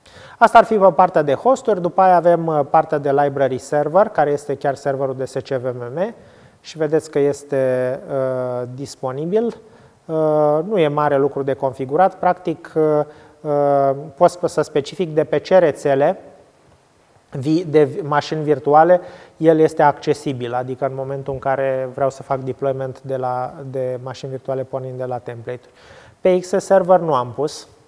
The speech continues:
deci nu avem, nici Update Server, uh, nici vCenter Server. În schimb, am, bineînțeles, un, uh, V M M Server și dacă mă uit aici iarăși la proprietăți, uh,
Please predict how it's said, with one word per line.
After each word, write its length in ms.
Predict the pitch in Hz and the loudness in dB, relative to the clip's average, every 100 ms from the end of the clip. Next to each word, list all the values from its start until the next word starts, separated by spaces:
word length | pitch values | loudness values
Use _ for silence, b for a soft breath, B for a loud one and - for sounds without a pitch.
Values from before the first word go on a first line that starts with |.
| _ _ | _ _
deci 200 | 147 139 | -8 -6
nu 120 | 139 | -4
avem, 300 | 131 120 151 | -6 -4 -4
nici 280 | 196 170 160 | -4 -6 -2
Update 360 | 147 131 139 135 | -2 0 -2 -4
Server, 500 | - 139 127 175 214 - _ _ b b b b b b b _ | -4 -6 -2 -2 -2 -10 _ _ b b b b b b b _
uh, 720 | 160 151 151 151 147 147 143 - | -2 2 4 4 6 6 4 0
nici 280 | 170 180 139 | -4 -4 -4
vCenter 540 | 139 - 143 131 156 | -8 -4 -4 0 -2
Server. 500 | 156 185 180 190 208 - - _ _ b b _ | 0 0 2 2 2 -2 -20 _ _ b b _
În 100 | 165 | -8
schimb, 300 | - 185 165 | -4 0 4
am, 240 | 160 160 | 4 2
bineînțeles, 560 | 151 143 139 143 151 - | -4 -6 -4 -2 -4 -4
un, 280 | 143 143 139 | -6 -6 -6
uh, 360 | 135 131 131 | -4 -2 -4
V 280 | 123 143 135 | -4 -2 -2
M 60 | 135 | -2
M 40 | 127 | -6
Server 420 | - 135 139 180 | -2 -2 0 -2
și 100 | - | 0
dacă 240 | 156 151 | -4 -4
mă 100 | 147 | -4
uit 160 | 151 147 | -6 -2
aici 200 | 139 135 | -4 -2
iarăși 320 | 139 131 123 | -4 -6 -6
la 100 | 131 | -6
proprietăți, 760 | 127 127 - 123 120 175 190 - b b b b b _ - | -6 -8 -8 -8 -4 -4 -6 -12 b b b b b _ -10
uh, 400 | 151 147 147 | -6 -2 -2